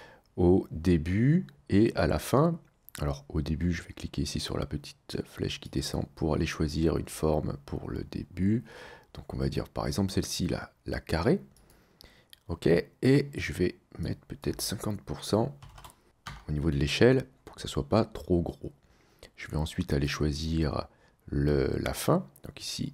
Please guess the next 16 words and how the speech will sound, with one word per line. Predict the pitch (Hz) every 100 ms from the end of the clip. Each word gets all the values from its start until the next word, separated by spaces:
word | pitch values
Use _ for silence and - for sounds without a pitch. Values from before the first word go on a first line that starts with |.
| -
je | -
vais | -
prendre | - 151
la | 165
flèche | - 123 - -
numéro | 95 82 78
sept. | - 127 180 - - -
Vous | - -
pouvez | - -
prendre | - - -
celle | - -
que | 71
vous | 71
voulez, | 76 90
bien | 110 71
sûr. | - 170